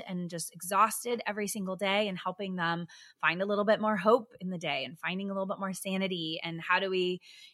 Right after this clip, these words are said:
you know, accommodate our lives to be able to get back to that center? And in that place was where I pi-, I kind of navigated into testing out the waters of what if we slow down? What if we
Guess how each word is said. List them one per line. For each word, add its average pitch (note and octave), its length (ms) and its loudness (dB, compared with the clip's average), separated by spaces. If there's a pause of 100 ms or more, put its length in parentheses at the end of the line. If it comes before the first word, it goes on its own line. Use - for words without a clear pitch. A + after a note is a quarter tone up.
(100)
you G3 120 -6
know, D#3+ 380 0 (460)
accommodate G#3 580 0
our F3+ 140 2
lives F#3 440 4
to - 120 -8
be F3+ 120 -6
able E3+ 160 -4
to F3+ 520 -6 (120)
get F#3+ 120 0
back - 180 2
to F#3+ 100 -8
that - 180 -2
center? - 580 -8
And F#3+ 140 -6
in G#3 200 -2
that G3 180 2
place G3 320 0
was F#3+ 160 -6
where F3+ 160 0
I E3 100 0
pi-, F3 340 -10
I F3 280 -2
kind G3 200 -2
of F3 120 -6 (120)
navigated G3 760 4
into F#3+ 640 2 (300)
testing A#3 400 -4
out A3+ 160 0
the G#3+ 80 -4
waters G#3 500 0
of E3 260 -4 (420)
what A3 180 2
if - 80 -2
we A3+ 100 0
slow G3+ 320 2
down? D#3+ 300 0 (160)
What G3 180 0
if G#3+ 180 -2
we G3 440 -4